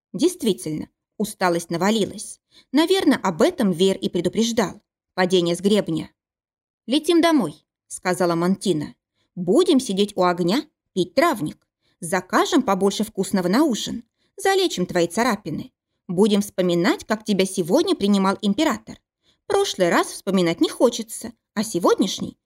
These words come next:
сколько угодно. И скоро тебе станет весело». «Бабушка Витана», вспомнила Кантана.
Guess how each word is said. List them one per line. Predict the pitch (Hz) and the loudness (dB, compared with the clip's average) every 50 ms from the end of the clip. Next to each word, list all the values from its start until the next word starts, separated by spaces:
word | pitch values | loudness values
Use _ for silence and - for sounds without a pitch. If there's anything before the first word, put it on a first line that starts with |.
| _ | _
сколько | - - - - 415 392 370 - | -18 -12 -4 -2 0 0 2 2
угодно. | 359 349 302 208 190 170 147 - 143 - 214 - _ _ _ _ _ _ - | 2 2 4 4 2 2 0 -2 -8 -10 -10 -14 _ _ _ _ _ _ -6
И | - 185 | -4 -4
скоро | - - - - - 359 466 403 | -4 -4 -8 -2 0 2 2 2
тебе | - - 185 175 185 | 0 -2 -2 -2 -2
станет | 185 - 190 175 175 180 - | -2 -2 -2 -2 -2 -2 -2
весело». | 214 254 247 214 - - 160 151 156 190 240 _ _ _ _ _ _ _ _ _ _ _ _ _ _ _ _ | 0 0 0 -2 -2 -8 -10 -10 -10 -12 -16 _ _ _ _ _ _ _ _ _ _ _ _ _ _ _ _
«Бабушка | - 202 262 294 285 311 294 - - 320 | -8 -6 -4 -4 -4 -4 -8 -8 -8 -6
Витана», | 302 311 302 - 285 226 208 190 170 - - _ _ _ _ _ | -6 -6 -6 -4 -4 -4 -4 -4 -8 -10 -12 _ _ _ _ _
вспомнила | - - - - 202 196 185 180 175 160 | -20 -18 -8 0 0 2 2 2 0 0
Кантана. | - - 185 196 202 - 214 175 156 147 180 - | -2 -2 -2 -2 0 0 0 0 0 -2 -6 -10